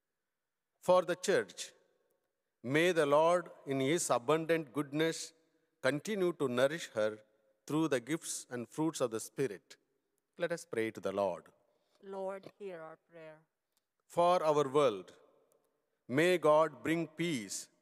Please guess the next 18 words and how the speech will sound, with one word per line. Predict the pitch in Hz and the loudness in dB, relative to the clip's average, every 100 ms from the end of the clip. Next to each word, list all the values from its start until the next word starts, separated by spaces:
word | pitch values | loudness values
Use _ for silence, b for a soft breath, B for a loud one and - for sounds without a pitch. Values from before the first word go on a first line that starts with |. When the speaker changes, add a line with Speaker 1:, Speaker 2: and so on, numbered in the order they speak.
| _ - | _ -4
Speaker 1:
to | 123 | 2
every | 139 147 151 135 | 2 2 -2 0
nation, | 127 151 156 170 170 180 - | 0 0 -2 -2 -4 -8 -2
every | 127 135 131 123 | -2 0 -2 -4
home, | 131 151 165 170 - _ _ _ | 0 2 0 -4 -12 _ _ _
and | 120 127 | -2 2
every | 156 151 151 | 2 0 -4
heart. | - 156 98 85 - - _ _ _ _ _ _ _ _ _ _ _ _ 143 | 0 0 0 -4 -18 -20 _ _ _ _ _ _ _ _ _ _ _ _ -2
Let | 147 | -2
us | 156 - | -2 -6
pray | 113 107 | -8 -8
to | 110 | -8
the | 101 98 | -10 -6
Lord. | 101 92 - _ _ _ _ _ 196 | -4 -6 -10 _ _ _ _ _ -16
Speaker 2:
Lord, | 196 190 185 180 170 | -10 -8 -10 -12 _
hear | - 196 180 | -18 -14 -12
our | 175 - 170 | -14 -18 -20
prayer. | 170 165 | -20 -20